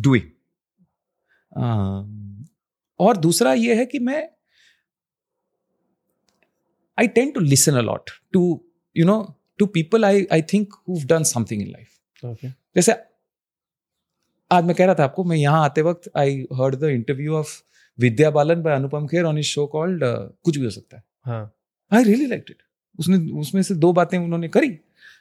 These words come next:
Speaker 1: मुझे लगा कि यार एकदम बहुत ही सही है, तो कुछ कर देते हैं इसके बारे में। So, there are two ways। One is I do a lot, and second, I think I, I, I try to listen to people who I think have done something in life, like,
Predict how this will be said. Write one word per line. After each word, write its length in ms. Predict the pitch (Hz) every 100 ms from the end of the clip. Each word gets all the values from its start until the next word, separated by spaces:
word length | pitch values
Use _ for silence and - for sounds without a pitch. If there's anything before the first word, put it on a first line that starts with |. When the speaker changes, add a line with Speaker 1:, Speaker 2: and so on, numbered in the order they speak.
| _
Speaker 1:
मुझे 160 | 151 170
लगा 180 | 170 214
कि 220 | 233 165
यार 200 | 180 - _ _ _ 127
एकदम 460 | 120 202 190 - - _ _ _ _ _ _ _
बहुत 400 | - 117 127 143
ही 60 |
सही 220 | 196 170 190
है, 220 | 240 _ _ _ _ _ _ _ _
तो 80 | -
कुछ 160 | 104 - -
कर 140 | 214
देते 220 | 131 117
हैं 40 | 117
इसके 180 | -
बारे 200 | 117 117
में। 60 | 120
So, 120 | -
there 420 | 220 - - 240
are 80 | -
two 160 | 233 143
ways। 300 | 95 - 151
One 120 | 202
is 140 | 190
I 140 | 165 127
do 60 |
a 140 | 214 120
lot, 120 | 107 - 156
and 160 | 147
second, 240 | 156 226 214
I 80 |
think 200 | 208 262
I, 160 | 262 208 -
I, 180 | 190 190 - _ _ _ _ _
I 160 | - 180 - 170
try 220 | 170 202 214
to 200 | 214 208 - - 143
listen 400 | 175 - 214 208 190
to 160 | 196 202 - _ -
people 200 | 175 208
who 200 | 175 190
I 60 | 185
think 280 | - 185 190
have 140 | 165
done 180 | 131 151
something 420 | - - 143 131
in 100 | 113
life, 360 | 101 95 -
like, 100 | -